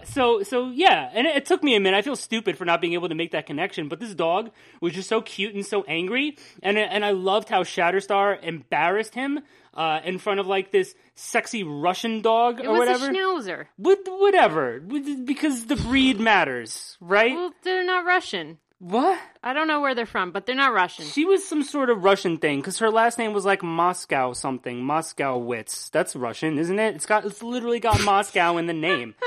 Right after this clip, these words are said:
Speaker 1: Like, how could you get more fucking Russian than with Moscow in
Speaker 2: Yeah,
Speaker 1: your name?
Speaker 2: but, but I was driving through town the other day, and I was, I was getting lost because the streets don't line up, and there's, like,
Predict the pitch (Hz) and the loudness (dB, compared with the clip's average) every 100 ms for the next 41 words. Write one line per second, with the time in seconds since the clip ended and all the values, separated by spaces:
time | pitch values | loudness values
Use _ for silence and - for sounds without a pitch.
0 | 508 - 269 254 294 302 285 269 262 254 | -6 -4 -4 4 4 4 2 0 2 4
1 | 247 214 214 214 214 202 - 214 208 208 | 4 0 0 4 4 2 0 -2 0 0
2 | 202 190 160 202 202 165 151 165 170 170 | 0 -4 0 0 0 -4 -4 -4 -6 -6
3 | 165 180 190 - 143 131 403 415 269 381 | -4 -2 -4 -4 -4 2 4 4 4 4
4 | 359 - - 330 320 - - 285 320 349 | 4 2 -2 2 2 0 0 2 4 2
5 | 294 233 262 262 269 285 277 262 277 262 | 0 -4 0 2 2 2 -4 -4 -8 -4
6 | 277 254 247 233 226 220 214 208 202 - | 0 0 0 -2 -2 0 0 2 0 -2
7 | 214 214 220 220 - 202 240 247 311 311 | -4 -2 -2 -4 0 2 2 0 -2 0
8 | 240 208 208 - 208 208 202 - - 220 | 4 4 2 -2 -8 -8 -8 -8 -6 -6
9 | - 247 196 214 196 185 - 202 214 214 | -8 -8 -2 -2 0 -2 -4 -4 -2 -2
10 | 226 214 208 | 0 0 0